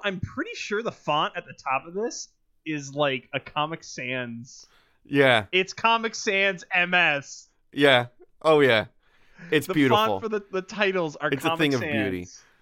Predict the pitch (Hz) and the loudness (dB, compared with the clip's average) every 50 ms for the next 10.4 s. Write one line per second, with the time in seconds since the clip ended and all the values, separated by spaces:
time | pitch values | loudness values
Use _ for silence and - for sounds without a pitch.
0 | _ _ _ _ _ 120 113 139 165 170 165 156 131 - _ _ _ - - 143 | _ _ _ _ _ -12 -4 -2 0 0 0 -2 -2 -4 _ _ _ 0 4 6
1 | 147 170 151 - - - - - _ _ _ - 123 127 120 110 - - 117 107 | 6 6 4 2 -4 -16 -20 -20 _ _ _ 0 2 2 2 0 -4 -10 -8 -4
2 | 113 117 117 117 113 113 110 110 113 123 - - - - 117 95 87 98 - - | 0 2 4 4 4 2 0 -2 -2 -2 -4 -6 -4 -2 -2 -2 -2 -6 -10 -6
3 | 117 104 101 95 95 92 - _ _ _ _ _ _ _ _ _ _ - 113 113 | -4 -4 -4 -4 -6 -10 -14 _ _ _ _ _ _ _ _ _ _ -6 -4 -2
4 | 110 107 107 107 107 104 - - - _ _ _ _ 113 - - 123 123 117 117 | -2 -2 -2 -4 -6 -8 -10 -16 -18 _ _ _ _ -20 -8 -4 -2 0 0 0
5 | 113 110 110 113 110 _ _ _ _ _ _ - - 117 117 98 123 131 135 143 | -2 -4 -6 -8 -12 _ _ _ _ _ _ -10 -8 -8 -6 -4 -6 -6 -6 -4
6 | 147 131 120 98 101 104 120 143 143 135 - - 131 113 104 104 101 98 95 95 | -2 -2 -2 -2 0 0 0 0 0 -4 -12 -6 -4 -2 0 0 -2 -2 -6 -10
7 | 95 _ _ _ _ _ _ _ _ _ _ _ _ _ 123 131 135 127 120 135 | -14 _ _ _ _ _ _ _ _ _ _ _ _ _ -4 -2 -2 0 2 2
8 | 127 123 113 117 127 120 - 139 143 - 123 123 123 107 123 135 120 120 117 - | 0 0 0 -4 -8 -8 -6 -6 -6 -2 0 -2 -2 -2 -2 -2 -2 -2 -2 -2
9 | 143 123 113 - - - _ _ _ _ _ _ _ _ _ - - 151 147 - | -2 -2 -2 -4 -8 -16 _ _ _ _ _ _ _ _ _ 0 2 2 2 2
10 | - - 131 127 123 110 - - | 0 -2 -2 0 0 -2 -6 -12